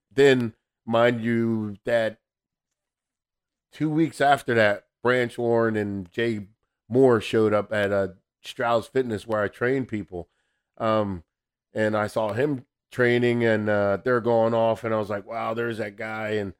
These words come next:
you know, I, I told the story before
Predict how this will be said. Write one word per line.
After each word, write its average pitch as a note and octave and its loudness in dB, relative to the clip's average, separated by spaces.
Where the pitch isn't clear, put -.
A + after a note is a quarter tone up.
you B2 -4
know, A2 0
I, A2 -2
I A2 -2
told B2 -4
the A2 -10
story A#2+ -2
before A#2 -2